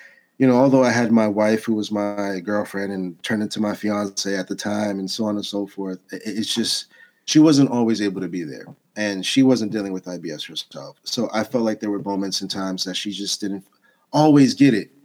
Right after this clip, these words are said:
you know, even though she was very sensitive to, to what I was going through and very, you know, caring, I just still felt like there were moments she didn't fully understand. So I think when, you know, you can become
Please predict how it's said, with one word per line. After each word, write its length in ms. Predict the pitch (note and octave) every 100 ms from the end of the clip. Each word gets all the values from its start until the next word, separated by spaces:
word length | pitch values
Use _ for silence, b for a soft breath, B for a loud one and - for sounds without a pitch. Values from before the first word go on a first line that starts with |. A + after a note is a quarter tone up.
| -
you 120 | A#2
know, 220 | A2+ A2 A2+
even 240 | A#2+ C3
though 100 | B2
she 140 | -
was 160 | A2+ G2+
very 380 | F#2 A#2 A#2 A2
sensitive 680 | - A2 A2 A2+ A2+ G#2+ - -
to, 160 | - G#2
to 140 | -
what 120 | G#2+ G#2
I 60 |
was 180 | G2+ F#2
going 300 | G#2 G#2+ G2 _ -
through 240 | G#2+ G#2
and 120 | F#2+
very, 360 | G2 G2+ G2+ G2 B B B B _ _
you 100 | D3
know, 220 | B2+ G#2+ F#2
caring, 720 | - D3 C#3 B2+ A#2+ A2 G2 - A2
I 80 | A2+
just 200 | A2+ -
still 220 | B2 A2+
felt 240 | - G#2+
like 180 | G#2 G2
there 120 | A2
were 80 | G#2+
moments 300 | G2+ G2+ G2
she 100 | G2+
didn't 260 | F#2+ B2 A2+
fully 320 | - A2 G#2
understand. 560 | F#2+ F#2+ - F2+ E2+
So 360 | - G2 F#2+ F#2 B B B B B B -
I 100 | A#2+
think 340 | A2+ C3+ A#2+ -
when, 500 | A#2 A#2+ A#2 A2+ G2 _ _ _ _ -
you 140 | C3
know, 340 | A#2+ A2 G2+ _ _ _ _ _ _ _ _ _ _ _ _ -
you 140 | C#3
can 180 | C#3 C3+
become 680 | B2+ A#2+ - C#3 C3 A#2+